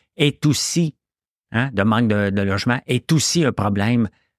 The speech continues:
de la, la, la loi sur la construction actuelle qui est beaucoup trop, euh, stricte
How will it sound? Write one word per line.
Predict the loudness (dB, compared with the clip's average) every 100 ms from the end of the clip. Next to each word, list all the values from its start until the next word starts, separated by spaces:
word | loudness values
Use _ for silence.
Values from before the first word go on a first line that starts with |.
| -6
de | 0
la, | 2 4 2
la, | 2 0 2
la | 2
loi | 4 2
sur | 2
la | 0
construction | 0 -2 -2 -4 -2
actuelle | -4 0 0 0
qui | 0
est |
beaucoup | 0 0 0
trop, | 0 2 4 2 -2 _ _ _ _ -20
euh, | -20 _ -8
stricte | -6 0 0 0 -2 -20